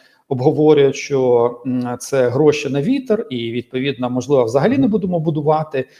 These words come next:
Speaker 1: Це доволі таки цинічно, це показує на те,
Speaker 2: Мгм.
Speaker 1: що їм плівати на те, е, скільки загинуть людей і чи будуть українці зі світлом.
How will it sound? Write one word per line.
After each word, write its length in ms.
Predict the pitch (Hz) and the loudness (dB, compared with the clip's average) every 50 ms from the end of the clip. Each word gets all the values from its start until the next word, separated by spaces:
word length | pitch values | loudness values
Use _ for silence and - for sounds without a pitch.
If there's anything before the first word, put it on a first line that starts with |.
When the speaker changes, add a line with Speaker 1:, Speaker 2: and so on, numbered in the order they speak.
| _ _ _ | _ _ _
Speaker 1:
Це 160 | - - 123 | -4 -2 -2
доволі 320 | 113 131 135 147 143 131 | 0 4 4 6 6 4
таки 240 | 143 - - - 139 | 2 -2 -4 -6 -8
цинічно, 580 | - - - 156 156 185 214 214 - - 143 127 | -6 -4 -2 -2 -2 -2 -2 -4 -6 -8 -8 -8
це 140 | - - | -8 -8
показує 500 | - - 123 - 143 139 135 - 143 127 | -6 -6 -4 0 2 2 2 2 0 0
на 100 | 127 131 | 0 -2
те, 120 | - - 233 | -2 0 2
Speaker 2:
Мгм. 100 | - 156 | 2 2
Speaker 1:
що 140 | - - 131 | 0 -4 -4
їм 220 | 123 131 127 - - _ | -4 -4 -6 -6 -8 _
плівати 480 | 131 131 139 135 139 131 120 - 131 | 0 0 2 4 2 2 0 -2 -6
на 140 | 123 123 123 | -8 -8 -8
те, 280 | - - 139 127 123 123 - - - _ _ _ - 131 | -6 -2 0 0 0 0 -4 -12 -20 _ _ _ -8 -4
е, 200 | 127 123 123 120 | -2 -2 -2 -2
скільки 340 | - - - 151 - - 139 | -2 -2 -2 0 2 2 2
загинуть 420 | 143 143 110 147 139 135 135 - | 4 4 4 4 4 2 0 -2
людей 380 | 135 127 117 139 143 147 143 143 | -4 -2 2 4 6 6 6 4
і 200 | 147 - 127 127 | 2 -2 -4 -6
чи 160 | - - 139 | -4 -4 -4
будуть 320 | 123 127 143 131 139 - | -4 -2 -2 -2 -2 -4
українці 560 | 135 127 - 143 143 135 135 127 131 - 139 127 | -4 -2 0 0 2 2 0 -2 -4 -2 -2 0
зі 120 | 123 147 | 0 0
світлом. 560 | 143 - - 196 233 226 - 185 180 180 180 | -2 0 0 0 0 0 0 0 0 0 -2